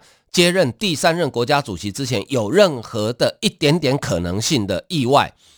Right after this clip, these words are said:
所以呢，决定把江派的人全部铲除掉。而中国的权力斗争呢，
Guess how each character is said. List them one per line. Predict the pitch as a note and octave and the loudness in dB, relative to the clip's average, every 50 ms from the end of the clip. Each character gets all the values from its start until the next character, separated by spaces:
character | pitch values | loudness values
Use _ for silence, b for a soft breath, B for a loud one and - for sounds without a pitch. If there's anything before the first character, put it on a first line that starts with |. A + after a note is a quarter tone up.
| b | b
所 | b - F#3+ G3+ | b 0 2 2
以 | E3+ | 4
呢， | D#3 D3 | 4 2
决 | C3+ - D3 C#3+ | 2 2 0 0
定 | D3 F#3 D3+ | 2 0 -2
把 | A#2 G#2+ F2+ | -2 -4 -6
江 | - - E3 C#3+ D#3 D3+ | -2 0 0 0 0 0
派 | E3+ E3 C#3 | 0 0 0
的 | G2+ G#2 | 0 0
人 | F#2+ F#2+ F#2+ G2 | -2 -2 -4 -2
全 | - - - A#2 A2 C#3 | -2 -2 0 0 0 -2
部 | E3 - F3+ C#3+ | -2 -2 -2 -2
铲 | G#2+ - - F#2+ D2+ D2 | -2 -4 -6 -8 -8 -8
除 | - - D#2 D#2+ | -8 -10 -10 -4
掉。 | - C3+ G#2 - - _ _ _ _ _ _ _ | -2 0 -2 -2 -4 _ _ _ _ _ _ _
而 | - C#3 D3+ D3 | 2 2 2 2
中 | - - G#3+ G3+ G3+ G#3+ - | 4 2 2 2 2 0 -2
国 | - - A2+ A#2 | 2 2 2 4
的 | G#2 B2 A2 | 2 0 -2
权 | - - G2+ A#2 | 0 -2 -2 0
力 | C#3 C#3+ | 0 0
斗 | A#2 C3+ B2+ G#2+ G2+ | 2 2 2 0 2
争 | - A#2 G#2+ G#2+ G#2+ | 0 0 0 2 0
呢， | G2 F#2+ F#2 | -2 -2 -4